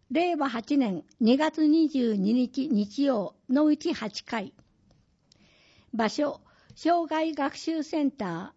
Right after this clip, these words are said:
ー、流山エルズほか。対象、市内在住、在学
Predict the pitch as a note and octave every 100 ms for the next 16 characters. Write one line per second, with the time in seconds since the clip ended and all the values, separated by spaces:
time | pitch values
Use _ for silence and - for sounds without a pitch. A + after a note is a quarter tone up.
0 | - A3 A#3 D4+ D4+ C#4+ C#4 C4+ A3+ E3+
1 | F#3 - - A#3+ - - _ _ _ _
2 | _ _ _ _ _ - _ _ F4 D4+
3 | D4+ D#4 C#4+ C#4 C#4+ _ _ _ _ -
4 | F#4 E4+ C4 - - G#3+ C4 D4 C#4 C#4+
5 | C#4 C4+ _ A3+ A#3 D4 C#4+ C4 - B3+